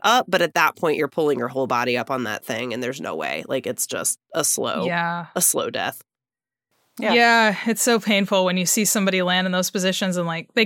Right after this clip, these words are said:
Speaker 2: they hold on for so long. And I'm like, "I know, I know your arms are hurting," and you're just thinking, "I could just succumb to the <laughs> lava at this point." But you're still,
Speaker 1: <laughs>
Speaker 2: you're still trying to pull yourself up.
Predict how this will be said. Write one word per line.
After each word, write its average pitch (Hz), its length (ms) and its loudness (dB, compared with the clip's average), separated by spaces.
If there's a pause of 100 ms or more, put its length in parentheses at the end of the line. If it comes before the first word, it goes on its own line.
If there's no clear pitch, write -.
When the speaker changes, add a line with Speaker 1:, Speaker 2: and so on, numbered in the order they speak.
Speaker 2:
they 202 160 2
hold 220 360 2
on 202 180 4
for 165 160 -4
so 185 360 2
long. 170 380 0
And 147 100 -8
I'm 165 80 -6
like, 165 200 -4
"I 202 100 2
know, 202 480 4
I 190 140 0
know 196 160 2
your 180 240 2
arms 175 340 0
are 180 80 2
hurting," 180 400 0
and 180 100 -4
you're 190 120 0
just 196 200 -2
thinking, 185 360 -2 (340)
"I 196 140 0
could 214 160 2
just 214 260 2
succumb 190 400 0
to 190 140 -2
the 185 80 -2
<laughs> 180 100 -2
lava 196 320 0 (260)
at 220 120 -4
this 233 260 4
point." 214 240 4 (220)
But 381 240 4
you're 262 160 6
still, 262 320 6
Speaker 1:
<laughs> 233 40 2
Speaker 2:
you're 240 140 6
still 226 280 2
trying 208 480 4
to 202 40 0
pull 202 160 0
yourself 202 400 0
up. 190 240 0